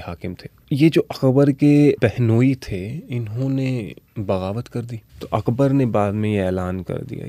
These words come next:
کہ کیونکہ ویسے ہی مغل شہزادوں میں اتنی آپس میں رنجشیں چلتی رہتی ہیں بادشاہ بننے کے لیے، اوپر سے اگر داماد بھی اس ہوڑ میں آ گئے تو ہم کہاں جائیں گے۔ باقی دوسرا reason یہ تھا کہ ان لوگوں کا مقام کچھ اس طریقے کا تھا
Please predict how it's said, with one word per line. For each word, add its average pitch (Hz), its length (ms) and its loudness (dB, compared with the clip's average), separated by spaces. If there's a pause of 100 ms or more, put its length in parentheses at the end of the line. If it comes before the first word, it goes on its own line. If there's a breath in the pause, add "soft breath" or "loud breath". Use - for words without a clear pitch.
کہ - 320 -12 (360)
کیونکہ 117 500 -4
ویسے 107 360 -2
ہی 110 340 -8
مغل 101 320 -6
شہزادوں 92 540 -8
میں 92 220 -10
اتنی 95 280 -10
آپس - 360 -14
میں - 120 -12
رنجشیں 95 540 -8
چلتی 98 300 -10
رہتی 95 300 -10
ہیں 104 80 -10
بادشاہ 98 440 -8
بننے 92 340 -8
کے 87 140 -8
لیے، 90 160 -8 (360 soft breath)
اوپر - 240 -8
سے 104 120 -6
اگر 101 160 -2
داماد 90 480 -4 (100)
بھی - 220 -12 (240)
اس - 200 -12
ہوڑ 98 300 0
میں 95 160 -4
آ 85 120 -8
گئے - 240 -10 (200)
تو 101 100 -10
ہم 95 80 -10
کہاں 90 340 -8
جائیں - 280 -14
گے۔ - 40 -16 (260)
باقی 104 300 0
دوسرا 127 360 -2
reason 123 320 -4
یہ 110 220 -2
تھا 131 200 -8
کہ 120 440 -6
ان 113 120 -6
لوگوں 107 220 -2
کا 113 100 -8
مقام 107 420 -6
کچھ 110 200 -8
اس - 100 -8
طریقے 95 480 -6
کا 110 160 -6
تھا 107 260 -12